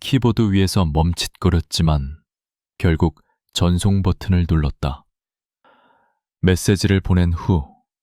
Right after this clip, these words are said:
수연은 자신의 행동에 대한 후회와 기대감, 그리고 죄책감에 휩싸였다. 그녀는 과연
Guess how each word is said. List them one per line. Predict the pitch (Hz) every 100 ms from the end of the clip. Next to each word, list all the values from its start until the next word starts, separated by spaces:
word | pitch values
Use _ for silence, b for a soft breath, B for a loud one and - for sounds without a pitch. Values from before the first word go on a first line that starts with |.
| _
수연은 | - 98 87 85 69 - _ _ _ _
자신의 | - 87 - 98
행동에 | 85 110 104 98 98
대한 | 90 90 85 80
후회와 | - 120 92 95 85 80 71 - _ -
기대감, | 92 95 87 78 65 - _ _ _ _ _ _ _ - -
그리고 | 87 90 82
죄책감에 | - 90 - - - - 78 76
휩싸였다. | - 113 - 78 67 - 69 - _ _ _ _ _ _ _ _ _ _ _ _ _ _ _ _ _ _ _ _
그녀는 | - 101 101 104
과연 | - 87 92 80 69